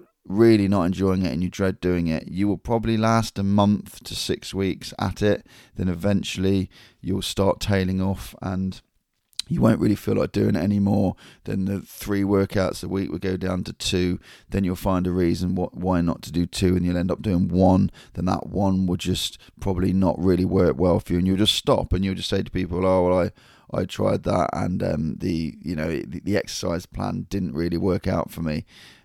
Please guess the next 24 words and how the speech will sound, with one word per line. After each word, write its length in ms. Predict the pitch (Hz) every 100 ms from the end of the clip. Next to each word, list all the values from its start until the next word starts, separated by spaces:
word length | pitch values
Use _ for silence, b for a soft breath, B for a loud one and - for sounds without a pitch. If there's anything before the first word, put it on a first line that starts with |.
| B _ -
So 160 | 98
I 20 | 98
think, 220 | 113 87
you 80 | 92
know, 180 | 87 85 - - _ _ _ -
you 160 | 110
need 240 | 117 127 117
to 80 |
get 180 | 113 113
something 420 | - 98 92 87
for 220 | 85 - 107
sure 600 | - 110 87 - - -
that 260 | 80 82 - _ b b b
you 480 | 87 90 95 - - _
enjoy. 360 | 104 110 139 -
Now, 240 | - 95 87
whether 280 | 101 101 101
that's 460 | 92 - - - - b b -
playing 260 | 92 85
golf 340 | 87 87 85 90
outside, 720 | 76 - 98 92 92 87 - _ _
whether 240 | - 90 82
that's 320 | 82 - -
playing 600 | - 85 80 76 69 80